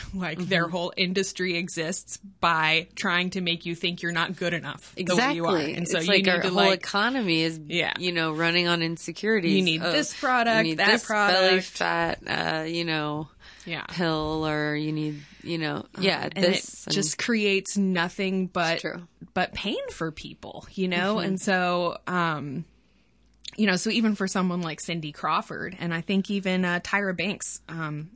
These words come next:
Speaker 1: was watching her on Hot Ones, actually, recently.
Speaker 2: Oh,
Speaker 1: <laughs>
Speaker 2: I like that show. I
Speaker 1: It's
Speaker 2: just
Speaker 1: a
Speaker 2: saw
Speaker 1: great
Speaker 2: that
Speaker 1: show.
Speaker 2: one. Yeah.
Speaker 1: Um, you know, but she was saying something on there about how, like, you know, the image that is portrayed of her out is, like, she's like,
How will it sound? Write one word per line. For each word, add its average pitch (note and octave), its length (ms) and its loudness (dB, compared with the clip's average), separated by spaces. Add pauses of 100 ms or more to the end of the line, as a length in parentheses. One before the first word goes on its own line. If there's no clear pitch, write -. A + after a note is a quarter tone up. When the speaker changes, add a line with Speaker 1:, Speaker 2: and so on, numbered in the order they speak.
Speaker 1:
was F3 160 -6
watching E3+ 360 -4
her F3 160 0
on D#3 160 -2
Hot - 320 -2
Ones, D#3 320 -10
actually, D#3+ 580 -8
recently. E3+ 480 -8
Speaker 2:
Oh, C4 340 6
Speaker 1:
<laughs> - 40 -2
Speaker 2:
I A3+ 140 2
like D4 340 4
that B3 180 0
show. F3 300 4
I D#3+ 80 0
Speaker 1:
It's E3 100 -4
Speaker 2:
just G4+ 160 0
Speaker 1:
a - 40 -12
Speaker 2:
saw - 60 -2
Speaker 1:
great - 120 2
Speaker 2:
that - 160 -2
Speaker 1:
show. F4 260 2
Speaker 2:
one. - 100 -8 (480)
Yeah. B3+ 420 4
Speaker 1:
Um, B3+ 200 -4
you D4 140 4
know, C4+ 100 4
but C4 140 -4
she D4+ 120 -2
was C4+ 140 0
saying C4 280 0
something B3+ 420 -2
on B3 160 0
there C4 340 4
about F#3+ 380 0
how, F#3 400 2
like, F3+ 440 -2 (120)
you G3+ 140 0
know, F3+ 260 0
the F#3 160 -2 (100)
image F3 760 0 (260)
that E3+ 360 -2 (260)
is E3+ 260 -2
portrayed F#3+ 640 0
of D#3 160 -4
her C#3+ 360 -2
out E3+ 380 2
is, D#3+ 200 -4
like, D#3 180 -6
she's - 180 -6
like, D3+ 140 -8